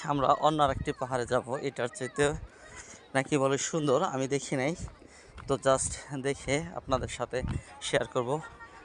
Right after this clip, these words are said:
সেখানেও থাকবো ইনশাল্লাহ। আ, আ, আ, আ, আ, আ, আ, আ, আ, এসে পড়েছি। ও প্রিয় বন্ধুরা, আপনারা দেখতে পাচ্ছেন কত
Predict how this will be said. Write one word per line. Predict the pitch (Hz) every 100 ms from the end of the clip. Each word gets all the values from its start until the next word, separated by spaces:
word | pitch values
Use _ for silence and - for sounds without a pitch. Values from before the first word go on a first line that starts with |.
| - - - -
সেখানেও | 127 131 135
থাকবো | - 127 117 135
ইনশাল্লাহ। | 123 - 131 - - - - - - - - - - - - -
আ, | 233 - -
আ, | 185 190 -
আ, | 202 220 - - - 659 - - -
আ, | 165 170 -
আ, | 160 -
আ, | 156 180 226 - - -
আ, | 156 - -
আ, | 139 143 -
আ, | 135 135 - - - - - -
এসে | 185 - 147
পড়েছি। | - 143 143 - - 165 208 - - - - - - - - - 165
ও | 175 175 175 170 165 165 156 135 - - - - - - - - - - -
প্রিয় | 147 143
বন্ধুরা, | 139 147 143 143 151 156 - - -
আপনারা | 127 - 131 135
দেখতে | 143 139 131
পাচ্ছেন | 127 - 139 147 - - - - - -
কত | 135 - 143